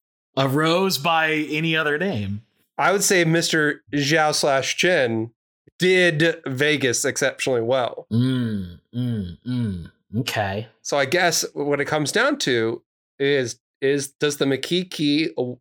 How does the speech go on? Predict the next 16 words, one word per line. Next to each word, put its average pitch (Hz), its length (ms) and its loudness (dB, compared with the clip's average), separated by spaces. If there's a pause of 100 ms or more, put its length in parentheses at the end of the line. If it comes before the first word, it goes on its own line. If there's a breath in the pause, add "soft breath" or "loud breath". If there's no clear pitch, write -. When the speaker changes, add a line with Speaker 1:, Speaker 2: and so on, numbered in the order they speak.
(340)
Speaker 2:
recognize 143 760 0
achievement 131 960 -2 (380)
or 135 120 -2
does 131 180 0
it 135 100 2
recognize 131 1160 0 (400)
outcome 135 600 -2
regardless 117 600 -2
of 113 100 -4
how 113 100 -2
you 104 220 -4
got 107 300 -4
there. - 300 -14 (400)
Speaker 1:
I 127 180 4
will 143 200 0
say 107 640 -2